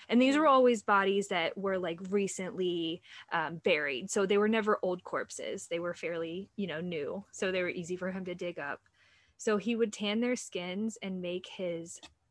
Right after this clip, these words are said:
Speaker 1: quote unquote paraphernalia. I'm, I'm really grossed out by it. So I'm, I'll,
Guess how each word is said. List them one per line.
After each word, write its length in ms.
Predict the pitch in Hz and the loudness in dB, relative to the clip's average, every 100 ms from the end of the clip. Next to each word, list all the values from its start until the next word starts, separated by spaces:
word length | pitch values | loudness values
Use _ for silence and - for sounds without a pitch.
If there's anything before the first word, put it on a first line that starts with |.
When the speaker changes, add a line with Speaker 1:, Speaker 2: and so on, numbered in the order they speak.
| _ - | _ -20
Speaker 1:
quote 360 | - - 214 190 | -10 -2 -2 -2
unquote 480 | 180 - 185 170 - _ | -6 -6 -4 -4 -6 _
paraphernalia. 1000 | - 208 196 - 185 165 160 214 302 392 - - - - _ _ _ _ _ _ _ - | -6 -4 -4 -6 -8 -6 -4 -2 -2 -4 -10 -20 -20 -20 _ _ _ _ _ _ _ -6
I'm, 240 | 214 208 - _ - | -2 -2 -6 _ -2
I'm 160 | 214 196 | 0 2
really 300 | 220 233 240 | 4 6 6
grossed 380 | 226 220 220 | 4 4 4
out 180 | 214 190 | 2 2
by 140 | 196 196 | 2 2
it. 260 | 202 190 | 2 0
So 140 | - 202 | -2 -2
I'm, 300 | 196 208 - | 0 -2 -2
I'll, 220 | 202 208 | 0 0